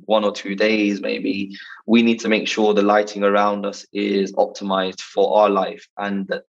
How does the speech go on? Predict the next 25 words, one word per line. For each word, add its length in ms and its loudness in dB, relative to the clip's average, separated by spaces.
our 180 4
lamp 300 0
allows 340 0
you 60 -12
to 100 -12
change 300 -8
the 80 -2
intensity, 760 -6
the 80 -4
color 240 2
temperatures, 800 -6
so 80 0
you 320 2
can 260 0
learn 400 2
what 200 -2
your 260 6
body 280 0
needs 480 -2
for 240 -6
what 240 0
time 260 0
of 140 -8
the 80 -10
day. 340 -2